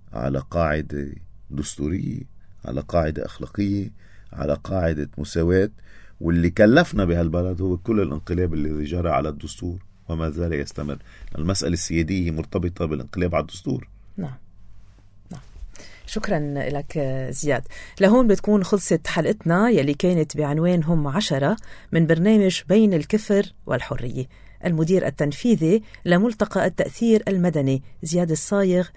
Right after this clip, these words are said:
Speaker 2: شكرًا لحضورك الكريم.
Speaker 1: شكرًا.
Speaker 2: الأكيد مصالح وحسابات وأجندات الكبار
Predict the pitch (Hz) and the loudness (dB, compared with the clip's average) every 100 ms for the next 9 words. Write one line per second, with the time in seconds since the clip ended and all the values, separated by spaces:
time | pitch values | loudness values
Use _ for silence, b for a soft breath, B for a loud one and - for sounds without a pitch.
0 | b b - 233 - 220 208 175 - 175 | b b -12 -10 -2 0 2 0 -4 -2
1 | 160 156 147 143 104 135 - - - 104 | -2 -4 -6 -6 -6 -10 -14 -18 -12 -12
2 | 82 - - - - - - B B B | -12 -14 -18 -18 -18 -20 -20 B B B
3 | B B B B 214 196 220 320 220 226 | B B B B 6 6 6 6 6 4
4 | 220 277 226 165 185 - - - - 165 | 4 6 8 6 4 -2 -10 -14 -2 0
5 | 147 190 - 160 156 185 247 277 - 190 | 2 2 2 4 6 6 6 2 -4 -2
6 | 165 170 170 156 156 190 185 - 143 - | 0 0 0 0 2 2 2 -4 -4 -2
7 | 151 180 202 202 | 0 2 4 2